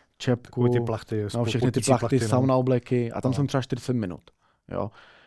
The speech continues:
Speaker 1: A takhle za ten proces udělám třeba dvě, dvě a půl kila, někdo i tři,
Speaker 2: Hmm.
Speaker 1: záleží, kolik, jakou
Speaker 2: No,
Speaker 1: má
Speaker 2: jako
Speaker 1: váhu.
Speaker 2: ce-, celkově říkám, celkově je to klidně sedm až deset kilogramů, někteří extremisti i malinko více. Za mě celý ten proces je
Speaker 1: Ne, ne,
Speaker 2: nebezpečný.
Speaker 1: teď
Speaker 2: Já nejsem
Speaker 1: myslím jenom za ten,
Speaker 2: Já
Speaker 1: za
Speaker 2: vím,
Speaker 1: ten
Speaker 2: já,
Speaker 1: jeden.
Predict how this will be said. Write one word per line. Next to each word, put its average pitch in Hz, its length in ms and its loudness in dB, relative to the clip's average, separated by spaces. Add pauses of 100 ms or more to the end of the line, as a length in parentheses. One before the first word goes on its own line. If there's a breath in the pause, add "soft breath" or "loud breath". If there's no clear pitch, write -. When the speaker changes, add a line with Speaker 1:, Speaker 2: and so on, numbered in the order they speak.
(160 soft breath)
Speaker 1:
A - 80 -14
takhle 131 300 4
za 139 80 2
ten 131 180 0
proces 123 380 0
udělám 123 280 0
třeba 101 400 0 (120)
dvě, 131 440 2
dvě 120 120 2
a 113 40 2
půl 113 160 -8
kila, 139 220 2
někdo 123 220 0
i 107 60 0
tři, - 180 -2
Speaker 2:
Hmm. 160 80 -2 (200)
Speaker 1:
záleží, 107 500 -2 (140)
kolik, 117 200 -10
jakou 117 180 -2
Speaker 2:
No, 143 60 4
Speaker 1:
má 131 40 4
Speaker 2:
jako 107 120 2
Speaker 1:
váhu. 117 200 4
Speaker 2:
ce-, 180 160 4
celkově 180 360 8
říkám, 135 200 2
celkově 151 300 6
je 151 40 8
to 147 100 4
klidně 147 280 2
sedm 139 280 2
až 127 100 2
deset 131 280 -2
kilogramů, 127 420 4
někteří 127 480 2 (200)
extremisti 123 580 -2
i - 140 -2
malinko 127 340 2
více. 123 340 2 (380 loud breath)
Za 135 100 4
mě 175 220 6 (140)
celý 165 180 8
ten 123 140 4
proces 120 280 -2
je 127 60 2
Speaker 1:
Ne, 117 80 4
ne, 156 80 6
Speaker 2:
nebezpečný. 147 260 4
Speaker 1:
teď 120 80 -2
Speaker 2:
Já 139 140 6
nejsem 156 260 6
Speaker 1:
myslím 151 120 4
jenom 147 200 2
za 143 100 2
ten, 139 360 2
Speaker 2:
Já 185 140 4
Speaker 1:
za 156 40 6
Speaker 2:
vím, 147 80 6
Speaker 1:
ten 143 100 4
Speaker 2:
já, 139 60 4
Speaker 1:
jeden. 131 280 2